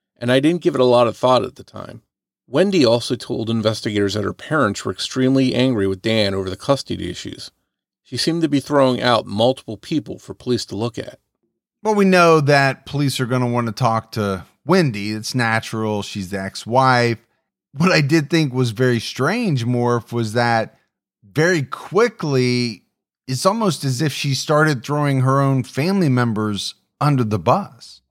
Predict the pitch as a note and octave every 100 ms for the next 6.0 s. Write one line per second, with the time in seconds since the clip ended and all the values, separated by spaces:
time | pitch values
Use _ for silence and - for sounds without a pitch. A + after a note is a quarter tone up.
0 | _ _ _ - G#2 A2 - A2 A2+ G2
1 | - - - A#2 G#2 G#2 F#2 - G2+ -
2 | G#2+ G2+ F#2 - A2 G2 G2+ - G2+ G2
3 | G2 F#2 F#2 - - - G#2 G#2 - F#2+
4 | G#2 G2 F#2+ - G2 F2+ F2+ G2 G2+ -
5 | G2+ G2 G2 - G2 - A2 G#2 G2+ F#2+